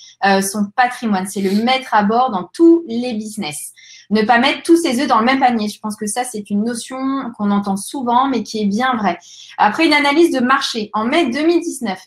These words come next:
il décide de passer un de ses appart-, de ses trois appartements en location courte durée. Donc, c'est-à-dire qu'il va commencer à modifier un petit peu sa stratégie.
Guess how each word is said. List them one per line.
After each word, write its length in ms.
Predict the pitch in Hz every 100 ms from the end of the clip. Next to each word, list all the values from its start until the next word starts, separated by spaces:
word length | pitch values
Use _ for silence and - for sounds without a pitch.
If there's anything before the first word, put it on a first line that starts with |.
| -
il 100 | 196
décide 320 | 285 330 233
de 80 | 220
passer 500 | 233 226 - 320 _
un 160 | 330 349
de 100 | 277
ses 220 | 262 190
appart-, 360 | 226 262 262 202
de 160 | 196
ses 220 | 190 - 180
trois 260 | - 381 277
appartements 420 | 233 - 247 339 - - _
en 180 | 220 233
location 680 | 254 311 381 359 - 370 370
courte 260 | - 349 339
durée. 360 | 285 277 247 240
Donc, 160 | 196
c'est-à-dire 340 | - 202 277 302
qu'il 140 | 208
va 100 | 202
commencer 420 | - 269 254 294
à 100 | 311
modifier 400 | 247 254 - 349
un 80 | 339
petit 120 | -
peu 80 | 302
sa 160 | 302 240
stratégie. 760 | - - 302 277 240 208 -